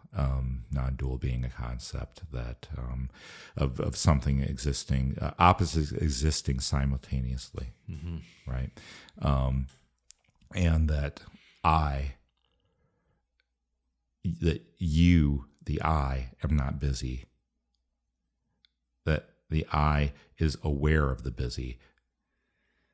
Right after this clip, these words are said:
Speaker 1: and that the busy itself is a choice, right? And that if you can drill down to just that pure awareness, you will find peace.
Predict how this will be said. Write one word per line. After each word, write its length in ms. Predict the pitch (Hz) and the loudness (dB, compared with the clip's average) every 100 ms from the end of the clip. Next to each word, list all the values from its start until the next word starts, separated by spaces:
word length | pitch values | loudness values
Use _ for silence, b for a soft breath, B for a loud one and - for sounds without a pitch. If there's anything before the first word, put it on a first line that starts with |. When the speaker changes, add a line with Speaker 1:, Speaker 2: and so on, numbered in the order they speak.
| - | 0
Speaker 1:
and 300 | 80 73 73 | 2 2 0
that 300 | - 76 - | -2 -4 -4
the 120 | - | -6
busy 340 | 71 80 71 67 | 2 2 2 -2
itself 460 | - - 76 67 - | 0 4 4 2 -2
is 140 | 71 | -2
a 60 | 67 | -4
choice, 500 | - 64 64 - - _ _ _ _ - - | -6 -10 -12 -14 -18 _ _ _ _ -20 -14
right? 220 | 64 65 B B B - | -12 -12 B B B 2
And 140 | 80 | 4
that 120 | 73 | 4
if 160 | 73 85 | 2 2
you 100 | 85 | 4
can 160 | 82 | 4
drill 220 | 73 78 73 | 4 4 4
down 260 | 73 71 | 4 4
to 100 | 67 | 0
just 220 | 71 71 - | -4 -2 0
that 180 | 71 | -2
pure 300 | - - 82 | -2 2 4
awareness, 680 | 80 71 80 71 62 65 - _ _ _ _ | 4 2 2 0 -2 -6 -12 _ _ _ _
you 120 | 71 67 | -6 -4
will 140 | 69 | -6
find 600 | - 71 67 64 62 58 - _ _ _ _ _ _ _ | -4 -2 0 -2 -4 -8 -14 _ _ _ _ _ _ _
peace. 520 | - 57 55 - - | -12 -12 -10 -14 -18